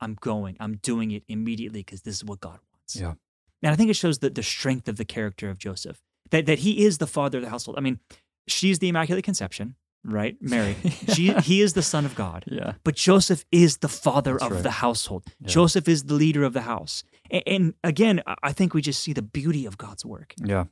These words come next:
Speaker 1: That, um, though, you know, o-, on the, uh, if we call it the holiness scale, right, the only person there who's a sinner is Joseph.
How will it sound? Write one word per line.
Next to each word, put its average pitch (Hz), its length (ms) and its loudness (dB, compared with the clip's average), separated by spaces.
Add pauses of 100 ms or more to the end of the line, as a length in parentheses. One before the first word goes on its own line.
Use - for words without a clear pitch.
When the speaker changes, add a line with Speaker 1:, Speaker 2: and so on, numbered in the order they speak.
Speaker 1:
That, 160 320 0 (280)
um, 139 280 0 (200)
though, 185 480 4 (160)
you 143 160 0
know, 127 240 -2
o-, 82 80 -10 (120)
on 147 180 0
the, 123 220 -2 (200)
uh, - 40 -18 (340)
if 151 100 -2
we 139 60 -2
call 160 140 0
it - 20 2
the - 80 -6
holiness 156 420 6
scale, 110 300 0
right, 117 120 0
the 147 100 4
only 156 180 2
person 147 280 0
there 135 100 0
who's 120 160 -2
a 117 40 -4
sinner 135 340 0
is 107 140 -2
Joseph. 107 600 -2